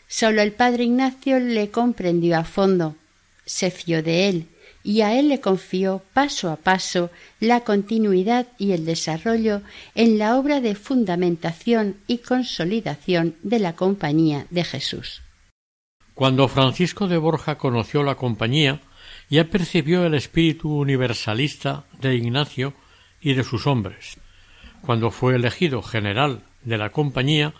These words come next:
Speaker 2: se reafirmó en su deseo de hacerla crecer. Trabajó con visión evangélica y universal, lo cual implicaba ya el voto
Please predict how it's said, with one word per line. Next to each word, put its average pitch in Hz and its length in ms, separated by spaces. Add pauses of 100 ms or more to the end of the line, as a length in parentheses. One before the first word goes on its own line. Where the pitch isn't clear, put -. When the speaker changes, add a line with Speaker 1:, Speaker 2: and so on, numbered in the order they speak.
(380)
Speaker 2:
se 135 220
reafirmó 135 800
en 139 200
su 123 460
deseo 156 600 (720)
de 123 160
hacerla 170 480
crecer. 117 400 (1400)
Trabajó 127 560 (160)
con 139 220
visión 139 400
evangélica 160 720
y 147 80
universal, 135 640 (560)
lo 113 220
cual 156 340 (160)
implicaba 131 920
ya 147 460 (500)
el 127 300
voto 170 500